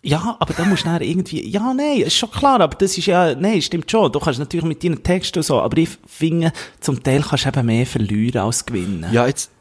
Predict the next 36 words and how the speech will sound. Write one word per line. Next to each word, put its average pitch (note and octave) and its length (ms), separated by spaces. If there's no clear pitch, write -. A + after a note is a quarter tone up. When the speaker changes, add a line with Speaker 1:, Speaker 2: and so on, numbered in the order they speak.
Speaker 2:
eben, E3 160
ich C#3+ 100
meine, G#2 200
das B2+ 100
ist - 120
jetzt B2 240
natürlich, A2+ 400
das A#2+ 140
ist - 60
ja A2+ 100
nicht A2 260
dein G#2+ 140
Job. - 380
Darum B2 180
finde A#2 220
ich B2 60
jetzt - 160
die F2 100
Anfrage C3 420
an A#2+ 80
dich B2 220
auch A#2+ 160
ein B2 80
bisschen - 100
komisch. F#2+ 440
Du, B2+ 140
du - 240
sagst G2+ 260
ja, A2 160
du B2 80
bist - 160
ja A2 100
nie A#2+ 220
angeschrieben A2+ 540
als G#2+ 180
Comedian. F#2+ 640